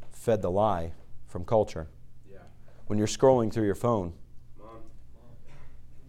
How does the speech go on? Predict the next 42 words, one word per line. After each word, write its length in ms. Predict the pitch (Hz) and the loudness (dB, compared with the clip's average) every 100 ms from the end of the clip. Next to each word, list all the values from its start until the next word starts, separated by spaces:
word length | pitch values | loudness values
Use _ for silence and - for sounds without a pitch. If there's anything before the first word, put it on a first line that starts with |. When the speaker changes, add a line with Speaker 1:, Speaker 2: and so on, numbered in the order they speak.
| - | 0
Speaker 1:
Now, 180 | 110 131 | 6 8
I 160 | 131 175 | 12 12
have 140 | 196 | 12
a 80 | 143 | 12
bunch 240 | 143 147 | 10 8
of 60 | 139 | 10
application. 680 | 131 104 - 120 113 101 | 10 8 4 4 4 0
I 120 | 107 113 | 2 6
think, 260 | 151 135 | 6 6
and 280 | - 127 123 | 4 4 6
we're 200 | 127 139 | 8 12
really 180 | 147 143 | 12 12
gonna 140 | 131 | 10
try 160 | 123 135 | 6 8
to 60 | 117 | 10
wrap 260 | 120 117 | 10 10
up 180 | 120 117 | 8 8
and, 220 | 107 101 | 4 -2
and 140 | 110 101 | -2 0
be 100 | 98 | 4
done. 400 | 117 117 92 92 - - - - - - - - - | 6 6 4 -4 -10 -18 -18 -16 -16 -16 -14 -2 8
I 80 | |
wanna 200 | 131 165 | 10 12
ask 180 | 170 165 | 12 8
some 140 | 175 165 | 6 6
questions 460 | 190 190 123 92 | 8 8 4 -2
this 200 | 110 - | -4 -4
morning. 280 | 107 101 95 | -4 -2 -2
Do, 140 | 107 | -2
do 240 | 143 123 156 | 0 6 6
we 140 | 208 | 6
simply 460 | 233 - 175 175 185 | 4 4 4 6 4
just 240 | 147 143 - | 6 2 2
swallow 760 | - 127 131 135 117 98 95 - - - - - | 4 8 10 12 10 8 4 -2 -18 -16 -14 0
counter-revelation 920 | 147 143 151 143 123 127 123 127 120 | 4 4 6 8 8 8 4 2 -2
claims 420 | - 113 120 113 | 2 4 4 4
in 80 | 110 | 6
opposition 520 | 113 117 107 110 123 | 6 4 0 0 0
to 120 | - | 0
what's 160 | 110 101 | 0 0
clearly 380 | - 123 120 123 | 0 2 4 4
been 320 | 110 107 104 | 2 2 0